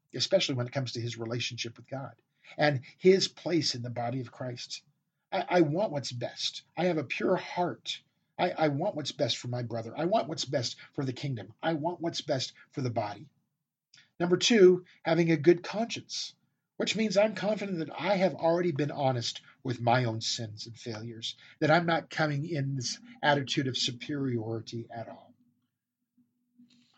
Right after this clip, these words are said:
that I have put myself on an equal level with my brothers. I have a good conscience. I've, I have taken care of what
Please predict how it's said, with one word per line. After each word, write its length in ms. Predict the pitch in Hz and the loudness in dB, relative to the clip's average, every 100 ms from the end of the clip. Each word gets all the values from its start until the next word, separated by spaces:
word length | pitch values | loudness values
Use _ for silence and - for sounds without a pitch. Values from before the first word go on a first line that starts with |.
| _ - | _ 4
that 100 | 139 | 6
I 160 | 143 | 8
have 160 | 156 117 | 6 2
put 180 | 175 - | -8 -4
myself 420 | 131 120 143 - | -4 0 -2 -2
on 140 | 123 | -6
an 120 | 113 117 - | -6 -10 -8
equal 540 | 160 - 147 127 123 | -8 -6 -6 -6 -8
level 480 | 160 131 110 110 - _ - | -6 -2 -2 -4 -16 _ -4
with 240 | 127 117 - | -2 -2 -2
my 160 | 113 | -8
brothers. 580 | 107 98 - - - - _ _ _ _ - | -8 -12 -16 -14 -12 -12 _ _ _ _ -6
I 100 | 143 | 0
have 120 | 143 | 0
a 40 | 120 | 0
good 200 | 117 113 | -4 -6
conscience. 540 | 107 107 117 - - - | -12 -12 -12 -12 -14 -8
I've, 260 | 131 127 110 - - - | -4 -4 -6 -18 -8 4
I 120 | 139 | 4
have 100 | 135 | 4
taken 300 | 151 123 123 | 0 -2 -4
care 200 | - 127 | -4 -2
of 120 | 110 | -4
what 240 | - 123 | -4 -6